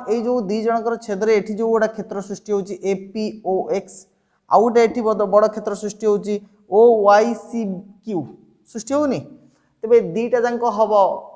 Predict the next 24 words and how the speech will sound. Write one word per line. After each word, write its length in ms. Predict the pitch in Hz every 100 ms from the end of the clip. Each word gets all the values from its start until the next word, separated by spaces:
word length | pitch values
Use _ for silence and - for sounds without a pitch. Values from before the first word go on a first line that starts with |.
| -
କ'ଣ? 180 | 202 220 233 -
ଏକ 100 | 190 202 190
ଏକ 80 | 233 226
ସାମାନ୍ତରିକ 460 | 190 170 160 165 196 185
କ୍ଷେତ୍ର। 220 | - 143 - _ _ _ -
ଆମେ 100 | 214
ଲେଖିବା 200 | 226 240 226
ଇମ୍ପ୍ଲାଇଜ୍, 460 | 226 226 175 160 - - - -
ଏଠି 160 | 190 233 233
ସୃଷ୍ଟି 220 | 226 226
ହେଲା 180 | 214 208 202 - - _ _
ଏ 180 | 170 208 220 220 214 - - _ 208
ପି, 160 | 202 202 208 - 208 _ _ _ _ _ _ _ _ _ _ -
ଏ 200 | 190 208 214 208 - - - _ -
ପି 160 | 190 202 208 202 _ _ _ _ _
ଓ 140 | 185 202 202 202 - - 170
ଏକ୍ସ 200 | 202 202 - _ _ _ -
ଓ, 100 | 202 175 214 - - _ _ _ _ _ _ _ _ -
ଆଉ 120 | 202 214
କ'ଣ? 120 | 156 135 - _ _ _ -
ଓ 120 | 190 214 220 220 226 190 170
ୱାଇ 320 | 180 190 196 196
ସି 280 | 190 - 208 190
କ୍ୟୁ। 120 | 202